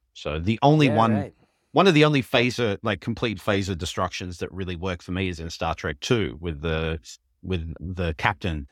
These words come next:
Speaker 2: The captain who's got the earworm and he
Speaker 1: Yes,
Speaker 2: shoots
Speaker 1: and he kill-,
Speaker 2: himself.
Speaker 1: and he shoots himself.
Speaker 2: Oof,
Speaker 1: Beautiful
Speaker 2: yeah.
Speaker 1: performance and a beautiful
Speaker 2: Yeah.
Speaker 1: sort of, like, moment of, wow, what he sacrificed to, to go.
Speaker 2: Mm.
Speaker 1: So yeah, for me, that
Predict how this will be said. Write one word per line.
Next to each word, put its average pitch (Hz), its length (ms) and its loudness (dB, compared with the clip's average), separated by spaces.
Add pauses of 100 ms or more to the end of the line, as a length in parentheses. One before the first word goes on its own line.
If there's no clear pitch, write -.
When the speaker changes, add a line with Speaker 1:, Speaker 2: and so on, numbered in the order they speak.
Speaker 2:
The 127 80 -10
captain 156 340 0
who's 135 140 -4
got 143 160 -2
the 127 140 -12
earworm 135 460 0
and 104 120 -8
he 107 100 -8
Speaker 1:
Yes, 117 240 4
Speaker 2:
shoots 120 120 -2
Speaker 1:
and 107 100 4
he 101 40 2
kill-, 131 200 4
Speaker 2:
himself. 117 100 2
Speaker 1:
and 101 80 2
he 98 60 0
shoots - 240 -4
himself. 90 320 -4
Speaker 2:
Oof, - 40 -20
Speaker 1:
Beautiful 110 300 0
Speaker 2:
yeah. 78 80 -8
Speaker 1:
performance - 500 -12 (300)
and 95 140 0
a - 20 0
beautiful 92 440 0
Speaker 2:
Yeah. 85 40 -4
Speaker 1:
sort 85 200 -4
of, 85 40 -4
like, 80 240 -2 (140)
moment 90 320 -2
of, 78 180 -8 (360)
wow, 78 320 2
what 78 240 -2
he 85 160 -4
sacrificed 73 720 -4
to, 76 200 -6 (180)
to 87 120 -8
go. 87 240 0
Speaker 2:
Mm. 98 300 -16
Speaker 1:
So 175 160 6
yeah, 170 160 6
for - 120 -2
me, 143 200 4
that 143 180 2